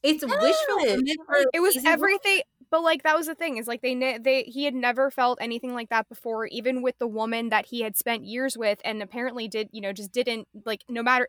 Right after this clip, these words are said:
Speaker 3: even though they were speaking the same language, he had never felt that way for her, and apparently even that communication didn't work because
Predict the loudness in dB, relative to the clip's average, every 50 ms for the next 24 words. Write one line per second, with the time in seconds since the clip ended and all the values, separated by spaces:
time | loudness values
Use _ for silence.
0 | -2 -6 -4 -2 0 0 2 2 0 0 -2 -2 -4 -4 -6 -6 -8 -8 -6 -6
1 | -8 -6 -6 -4 -4 -4 -2 -2 -2 -2 -2 -2 -2 -2 -2 -4 -6 -8 -14 -16
2 | -18 _ _ _ _ _ _ _ _ _ _ _ _ _ _ _ 0 0 4 4
3 | 2 2 2 0 2 4 4 4 4 4 2 4 2 0 -2 -2 -4 -8 -8 -6
4 | -4 -4 -4 -4 -6 -10 -20 _ _ _ 0 2 2 2 2 0 -4 -6 _ -6
5 | -6 -4 -2 0 2 2 2 0 -2 -4 -4 -4 -6 -6 -4 -4 -2 0 2 2
6 | 0 0 -2 -4 -4 -4 -4 -4 -4 -4 -4 -4 -4 -4 -4 -4 -6 -8 -10 -12
7 | _ _ _ _ _ -2 0 0 0 0 -2 0 2 2 4 2 0 _ -12 -12
8 | -6 -2 0 2 2 2 0 -2 -4 -10 -14